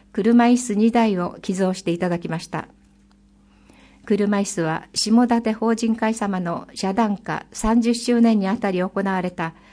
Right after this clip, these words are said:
地域社会への貢献活動の一環として、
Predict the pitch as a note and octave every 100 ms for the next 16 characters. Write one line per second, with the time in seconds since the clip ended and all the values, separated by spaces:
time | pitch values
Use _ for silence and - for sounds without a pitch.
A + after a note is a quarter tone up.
0 | - _ - B3 A#3 F#3+ - F#3+ - G#3+
1 | G#3+ F#3 D#3+ - G3 G#3 G#3+ G#3 A3+ G#3+
2 | G3+ G#3 F3+ D#3+ - G#3+ F#3+ F3+ F3 -
3 | D#3